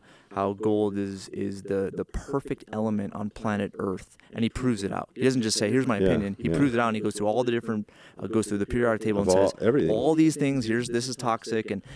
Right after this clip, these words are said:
Speaker 1: uh, this,
Speaker 2: This
Speaker 1: you know,
Speaker 2: is
Speaker 1: th-,
Speaker 2: not scarce
Speaker 1: this is not
Speaker 2: enough,
Speaker 1: divisible,
Speaker 2: and
Speaker 1: this
Speaker 2: this
Speaker 1: is
Speaker 2: one,
Speaker 1: too
Speaker 2: yeah.
Speaker 1: scarce, this is," you know,
Speaker 2: Yeah,
Speaker 1: so
Speaker 2: it's,
Speaker 1: it's
Speaker 2: it's
Speaker 1: fascinating,
Speaker 2: crazy.
Speaker 1: yeah.
Speaker 2: And it, and it's just, uh, he talks about how it's just evolved to be the store of value. But again, the bigger point is, what does this have to do with cash flow? Everything.
Speaker 1: Yep.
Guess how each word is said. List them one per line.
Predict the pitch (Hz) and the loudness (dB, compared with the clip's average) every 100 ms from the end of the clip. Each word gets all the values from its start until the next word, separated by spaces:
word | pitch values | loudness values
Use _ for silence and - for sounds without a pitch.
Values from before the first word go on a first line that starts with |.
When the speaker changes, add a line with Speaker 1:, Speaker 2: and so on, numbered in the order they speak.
| - | -6
Speaker 1:
uh, | 95 92 | -2 0
this, | 113 - - | 0 0 0
Speaker 2:
This | 92 | 2
Speaker 1:
you | 104 | 2
know, | |
Speaker 2:
is | 101 | 2
Speaker 1:
th-, | 104 | 4
Speaker 2:
not | 101 90 | 2 0
scarce | - 95 | -2 0
Speaker 1:
this | 101 - | 2 4
is | 92 | 4
not | 120 | 6
Speaker 2:
enough, | 92 | 6
Speaker 1:
divisible, | 98 117 85 | 4 4 4
Speaker 2:
and | 90 | 2
Speaker 1:
this | 110 | 2
Speaker 2:
this | |
Speaker 1:
is | 104 | 0
Speaker 2:
one, | 90 | 2
Speaker 1:
too | 113 | 4
Speaker 2:
yeah. | 170 | 4
Speaker 1:
scarce, | - - 101 101 101 | 4 2 2 2 0
this | 110 107 | -2 -4
is," | 113 - | -4 -4
you | 98 | 2
know, | 92 | 4
Speaker 2:
Yeah, | 101 - | 2 -2
Speaker 1:
so | - | -4
Speaker 2:
it's, | 85 - - - | -4 -4 -12 -14
Speaker 1:
it's | - 90 | -2 -2
Speaker 2:
it's | - | 0
Speaker 1:
fascinating, | 127 110 82 76 95 - 98 | 0 4 4 4 0 -4 -6
Speaker 2:
crazy. | |
Speaker 1:
yeah. | 95 101 - - - | -8 -8 -10 -14 0
Speaker 2:
And | 101 | 2
it, | 101 - | 2 2
and | 98 87 | 0 2
it's | 80 | -2
just, | - 101 - 92 | 0 -2 2 2
uh, | 82 60 - | 2 0 -2
he | 87 | -4
talks | - 87 80 | 0 -2 0
about | 90 - | -2 0
how | 85 | -2
it's | 82 - | -4 -6
just | 80 - | -10 -8
evolved | 76 76 76 - | -4 -2 -2 -4
to | |
be | - | -2
the | 78 | -2
store | - - 80 | -2 0 0
of | 71 | 2
value. | 82 85 67 | 2 2 2
But | 95 98 | 4 4
again, | 101 143 110 - - - - _ _ - | 6 6 4 0 -12 -20 -20 _ _ -4
the | - | -2
bigger | 95 151 135 | 4 4 4
point | - - 127 127 | 2 0 2 4
is, | 90 82 | 2 2
what | - 104 | 4 4
does | 98 | 2
this | 92 - | -4 -4
have | 92 90 | -4 -4
to | 85 | 0
do | 90 | 2
with | 82 - | 2 0
cash | 92 90 95 | -2 -2 -2
flow? | - 80 80 | -2 0 4
Everything. | 85 80 - 71 69 - | 4 2 -2 -8 -8 -10
Speaker 1:
Yep. | - | -18